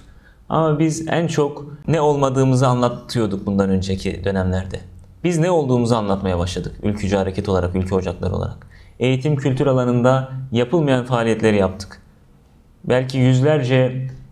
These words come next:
e, seminer verdirdik. Yüzlerce panel düzenledik. Münazara programları düzenledik. Turnuvalar düzenledik. Türk gençliğinin çıkış noktasının ülke ocakları olduğunu Kocaeli'nin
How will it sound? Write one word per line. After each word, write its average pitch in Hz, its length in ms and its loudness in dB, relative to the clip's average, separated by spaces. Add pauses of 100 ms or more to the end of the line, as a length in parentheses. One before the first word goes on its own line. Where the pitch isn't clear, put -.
(180)
e, 104 300 -2
seminer 123 520 0
verdirdik. 92 640 0 (460)
Yüzlerce 127 960 0 (120)
panel 127 340 0
düzenledik. 98 680 -2 (140)
Münazara 120 480 0
programları 113 580 2
düzenledik. 101 560 -2 (340)
Turnuvalar 131 560 4
düzenledik. 98 560 2 (340)
Türk 165 240 -2
gençliğinin 135 840 0 (640)
çıkış 135 380 -2
noktasının 135 520 0
ülke 127 240 2
ocakları 127 420 0
olduğunu 113 580 2
Kocaeli'nin 135 680 2